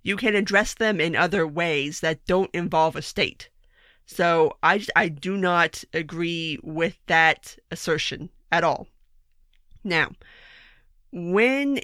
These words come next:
you take this move from needing a strong state to extend capitalism and markets, which again, I don't think you do.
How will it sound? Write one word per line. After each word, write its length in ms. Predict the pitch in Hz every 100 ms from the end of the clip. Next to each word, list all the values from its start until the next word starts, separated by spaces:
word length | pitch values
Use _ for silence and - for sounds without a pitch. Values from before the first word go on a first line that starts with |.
| -
you 280 | 170 180 202
take 300 | 240 202 -
this 220 | 175 -
move 440 | 170 180 175 170 -
from 560 | 139 - 185 175 170 165 -
needing 360 | 165 170 180 170
a 60 | 160
strong 320 | - 165 165
state 320 | - 165 156
to 400 | - 170 160 127 _ - -
extend 480 | 170 - - 165
capitalism 480 | - 165 160 160 160
and 100 | 156
markets, 480 | 170 190 160 165 -
which 160 | 151 -
again, 260 | - 156 139
I 140 | 151
don't 240 | 156 -
think 240 | - 151 -
you 80 | -
do. 480 | 202 185 190 190